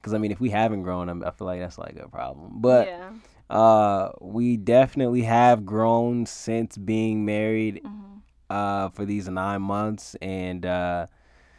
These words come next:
Speaker 1: I think, uh, you know, w-, w-, what we're doing and how we're moving in our marriage is actually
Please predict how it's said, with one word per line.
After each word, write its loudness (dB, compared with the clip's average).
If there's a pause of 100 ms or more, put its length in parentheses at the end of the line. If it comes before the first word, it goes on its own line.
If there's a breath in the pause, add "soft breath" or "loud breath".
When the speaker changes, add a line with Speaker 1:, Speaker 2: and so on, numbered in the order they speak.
(760 soft breath)
Speaker 1:
I 2
think, 0
uh, 10 (540 loud breath)
you -2
know, 4
w-, 0
w-, -10 (260)
what -4
we're -2
doing -4
and -6
how -2
we're -4
moving -6
in -10
our -4
marriage -6
is -12
actually -10